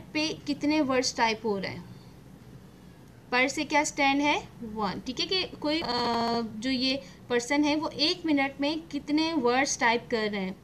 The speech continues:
आप जानना चाहते हैं minutes का, minutes को compare कर रहे हैं वर्ड से, तो आप जो minutes हैं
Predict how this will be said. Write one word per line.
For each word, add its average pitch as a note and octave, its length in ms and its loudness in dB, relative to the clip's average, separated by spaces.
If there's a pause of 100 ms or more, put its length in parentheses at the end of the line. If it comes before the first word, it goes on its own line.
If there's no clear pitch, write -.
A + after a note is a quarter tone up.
(420)
आप A#3+ 180 2
जानना C#4+ 300 4
चाहते D4 320 2
हैं D4+ 120 2
minutes C4+ 440 4
का, F4 440 2 (140)
minutes C4 360 2
को E4 120 -6
compare D#4 380 2
कर D4+ 200 2
रहे C#4+ 120 4
हैं C#4+ 460 -2
वर्ड A#3+ 240 2
से, C#4+ 160 -4
तो C#4 120 -2
आप A#3+ 260 2
जो C4+ 80 0
minutes C4 460 0
हैं C#4 180 -2